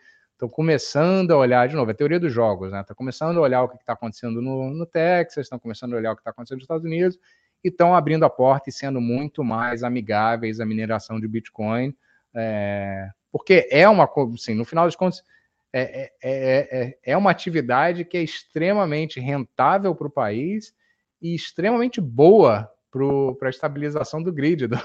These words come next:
do país e pro incentivo de energia, né? E usar energia é uma coisa boa, não é uma coisa ruim, né? Assim, desenvolvimento de civilizações tá diretamente ligado com o uso de energia.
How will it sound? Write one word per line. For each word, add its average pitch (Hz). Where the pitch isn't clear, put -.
do 151
país 139
e 156
pro 233
incentivo 233
de 226
energia, 160
né? 107
E 135
usar 160
energia 123
é 110
uma 127
coisa 190
boa, 143
não 101
é 113
uma 139
coisa 120
ruim, 98
né? 98
Assim, 98
desenvolvimento 123
de 143
civilizações 151
tá 190
diretamente 156
ligado 156
com 175
o 170
uso 185
de 190
energia. 131